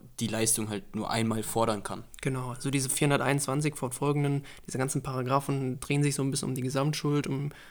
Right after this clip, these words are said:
Speaker 2: aber auch um die Gesamtgläubigerschaft. Du hast es schon richtig gesagt, ähm, wir brauchen im Endeffekt, sag ich mal, zwei Leute, die jemandem etwas schulden.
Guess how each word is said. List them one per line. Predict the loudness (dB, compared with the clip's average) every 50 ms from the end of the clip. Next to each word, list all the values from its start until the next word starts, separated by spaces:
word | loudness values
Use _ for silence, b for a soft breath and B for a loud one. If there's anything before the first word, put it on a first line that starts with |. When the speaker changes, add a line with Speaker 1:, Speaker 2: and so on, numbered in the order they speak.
| B B
Speaker 2:
aber | 0 2 2
auch | 2 2 2
um | 0
die | 0 0
Gesamtgläubigerschaft. | 0 0 0 0 2 2 4 6 6 8 8 6 6 4 4 2 2 2 2 -2 -6 B B B B B B B B
Du | 0 2
hast | 2 4
es |
schon | 4 4 4
richtig | 4 4 4 2 0 -2
gesagt, | -4 -2 0 4 4 4 4 4 0 -4 B B B B B B -4
ähm, | 0 2 4 4 4 4 4 4
wir | 2
brauchen | 2 4 6 8 10 10 10 8 6 6 4 4 6 4 2 0 -2 -8 -20 -20 -20 -20 -20 -20 -20 -20 -20 -6 -2
im | 0 2 2 2 4 4
Endeffekt, | 6 6 6 6 4 4 2 0 0 2
sag | 2 2 4
ich | 4 2 2
mal, | 2 2 2 4
zwei | 4 4 4 4 2 2 4 4 4 4 2 2
Leute, | 2 4 4 6 6 6 4 2 0 -2 -2 -4 -6 -10 -10 -2 0
die | 2 4
jemandem | 4 6 6 4 4 4 2
etwas | 0 0 0 -2 -2
schulden. | 0 2 2 2 4 4 2 0 0